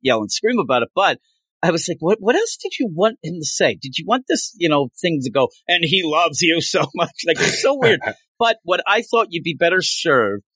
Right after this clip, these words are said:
Speaker 1: is the idea where there's Lena. Lex actually does love her, but he was, a, you know, all those deals. He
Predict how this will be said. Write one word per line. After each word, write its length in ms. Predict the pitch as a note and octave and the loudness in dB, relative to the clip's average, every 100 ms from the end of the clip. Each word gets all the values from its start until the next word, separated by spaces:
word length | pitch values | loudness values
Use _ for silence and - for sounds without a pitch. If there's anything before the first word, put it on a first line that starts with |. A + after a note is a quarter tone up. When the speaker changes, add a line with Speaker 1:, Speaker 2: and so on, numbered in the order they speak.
| _ _ _ - | _ _ _ 0
Speaker 1:
is 320 | F3 D3+ - | 2 2 0
the 180 | D3 D3 | -2 0
idea 600 | C#3+ D#3 F3+ C#3 D3 D3+ | 0 2 0 -2 2 2
where 240 | C#3 C3+ B2+ | 2 2 2
there's 320 | A2+ C3+ F#3 - | 2 0 0 -4
Lena. 380 | G3+ G#3 B2+ C#2+ _ | -2 0 -2 -4 _
Lex 340 | A2+ E3+ C#4+ - | 0 0 2 0
actually 460 | A#3+ A#3+ A3+ A3+ D#3 | 0 -2 -4 -6 0
does 360 | E3+ G3 - | 0 0 -4
love 240 | D#3 D3 C3+ - | 0 2 0 -2
her, 280 | A2 C3+ F#3+ | 0 0 -4
but 80 | B2+ | -6
he 120 | B2 B2+ | -2 0
was, 140 | B2+ | 0
a, 40 | E3 | -4
you 140 | - C4 | -2 2
know, 140 | A#3+ G3+ | 2 0
all 200 | A#3+ C4 G#3 | 2 2 2
those 160 | - - | -2 -4
deals. 360 | A#2+ G2+ G2 - | -2 -2 -2 -2
He 300 | D#3 C#3 | 0 0